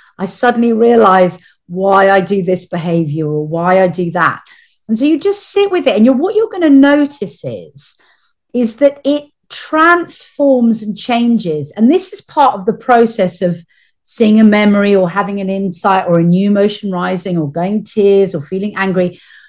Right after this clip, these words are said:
This is the transmutation process.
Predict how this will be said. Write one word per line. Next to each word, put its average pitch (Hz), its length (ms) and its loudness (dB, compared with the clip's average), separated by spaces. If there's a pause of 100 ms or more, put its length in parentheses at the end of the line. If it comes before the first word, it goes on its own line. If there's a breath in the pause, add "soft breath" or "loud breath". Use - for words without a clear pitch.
(240 loud breath)
This 330 280 2
is 339 340 0
the 302 100 -4
transmutation 233 2000 -2
process. 180 800 -4